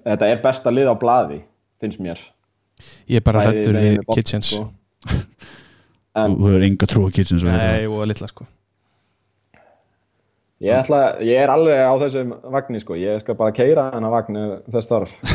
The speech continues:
Speaker 2: <laughs>
Speaker 1: Þetta er
Speaker 3: Já, ok, ok.
Speaker 2: Ég held að, ég held að, hérna, þetta verði Ravens, Steelers, Browns.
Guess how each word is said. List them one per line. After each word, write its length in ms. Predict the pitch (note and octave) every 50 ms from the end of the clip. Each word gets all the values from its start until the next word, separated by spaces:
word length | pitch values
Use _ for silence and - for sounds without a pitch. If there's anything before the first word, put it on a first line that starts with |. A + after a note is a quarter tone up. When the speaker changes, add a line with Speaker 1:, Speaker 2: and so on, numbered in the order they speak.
| - - -
Speaker 2:
<laughs> 260 | - - - - -
Speaker 1:
Þetta 240 | - - - G#2 G#2
er 140 | G2+ F#2+ - - - - - - D#3+ D3+ C3 G#2
Speaker 3:
Já, 180 | - - F#2+ F#2+ G#2+ C#3 D3+ D3+
ok, 180 | D3+ C#3+ - - G2+ A#2 C#3 C#3 C#3 B2
ok. 120 | A#2+ A2+ G2+ G2 A2 C#3 - _ _ _ - - - - - -
Speaker 2:
Ég 180 | - A2+ A2+ A#2
held 160 | B2 B2+ B2+
að, 200 | A#2+ A#2+ G#2+ F2+
ég 160 | B2+ A#2+ A#2+
held 160 | A#2 A#2 - -
að, 140 | B2 A2+ A2+
hérna, 260 | A#2 A2 A#2 A2+ A2 G#2+ G#2 G#2 G#2+
þetta 200 | G#2+ G#2 A2 G#2+
verði 280 | G#2+ G#2+ G#2 G#2+ G#2 G#2 G2+ G2 - - _ _ _ _ _ -
Ravens, 400 | A#2+ A2+ A2 G#2+ G#2+ G#2+ - -
Steelers, 460 | - - - A#2 G#2+ G#2+ G#2+ G2+ - -
Browns. 380 | - - B2+ C3 B2+ B2 -